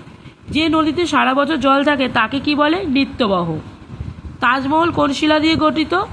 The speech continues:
মার্বেল বা রূপান্তরিতও বলতে পারো। অ্যাটলাস পর্বতমালার সর্বোচ্চ শৃঙ্গের নাম মাউন্ট তৈবকল। আফ্রিকার শুকনো নদী খাতটির নাম হলো নীলনদ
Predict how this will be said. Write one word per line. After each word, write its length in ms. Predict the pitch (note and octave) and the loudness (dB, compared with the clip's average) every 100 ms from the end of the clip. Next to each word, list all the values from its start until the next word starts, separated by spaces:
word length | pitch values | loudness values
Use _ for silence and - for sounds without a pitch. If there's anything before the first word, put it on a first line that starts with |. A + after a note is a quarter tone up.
| - - | -12 -2
মার্বেল 480 | A#3 A3 F3+ F3 D3 - - - - | 0 2 0 -4 -4 -10 -14 -12 -4
বা 160 | - D4+ | 0 0
রূপান্তরিতও 680 | D4+ B3 A#3+ A#3+ B3+ D#4+ E4 | 2 0 0 0 0 2 2
বলতে 260 | A#3 G3 | 2 0
পারো। 180 | E3+ A#2+ - - - - - - - - - - - - - - | -2 -4 -10 -14 -16 -18 -20 -20 -16 -16 -14 -18 -20 -16 -12 -4
অ্যাটলাস 540 | B3+ C4 D#4 E4+ D#4+ | -4 -2 -2 -2 -2
পর্বতমালার 600 | D4 C4 C#4+ C#4 D4+ D#4+ | 2 2 2 2 2 2
সর্বোচ্চ 320 | D#4 C4 B3 | 2 0 0
শৃঙ্গের 380 | A#3 B3+ B3 D4 | -2 0 0 2
নাম 200 | D4 F#4 | 2 0
মাউন্ট 380 | D#4+ A#3+ B3 D#4 - | 2 2 2 0 -4
তৈবকল। 500 | C4+ A#3+ G#3 E3+ E3 - - - - - - - - - - - | -2 0 0 -2 -6 -8 -14 -18 -20 -20 -20 -20 -20 -20 -16 -4
আফ্রিকার 500 | - B3 D#4+ D#4+ E4+ | -4 -2 -2 0 0
শুকনো 400 | - D#4+ E4 F4 | -2 -2 0 2
নদী 240 | D#4+ C#4+ | 2 2
খাতটির 400 | C#4 C4 - C4+ | 0 -2 -2 -2
নাম 200 | B3 C#4 | 0 2
হলো 180 | D#4+ G4+ | 2 2
নীলনদ 500 | D4+ A#3+ A#3 B3+ F4+ | 2 0 2 0 0